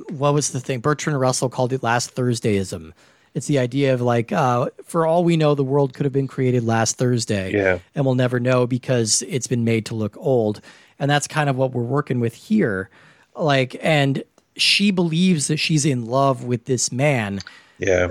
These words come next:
Speaker 1: But she's never met this man. She doesn't know him. Like, they've, they, they believe they love each other because they've had these memories implanted.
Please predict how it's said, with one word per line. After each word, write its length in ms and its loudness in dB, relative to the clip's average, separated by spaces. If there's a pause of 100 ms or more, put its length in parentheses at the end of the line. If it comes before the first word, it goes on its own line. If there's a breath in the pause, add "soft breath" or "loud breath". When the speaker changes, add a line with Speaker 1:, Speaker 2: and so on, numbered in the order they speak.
(160)
Speaker 1:
But 100 -4
she's 200 0
never 180 2
met 220 2
this 220 -2
man. 220 -8
She 120 -4
doesn't 240 2
know 200 2
him. 380 -2
Like, 260 -4
they've, 300 0
they, 200 2
they 140 0
believe 320 0
they 120 0
love 220 2
each 180 -2
other 200 0
because 360 -2
they've 180 0
had 240 0
these 200 0
memories 420 0
implanted. 580 -4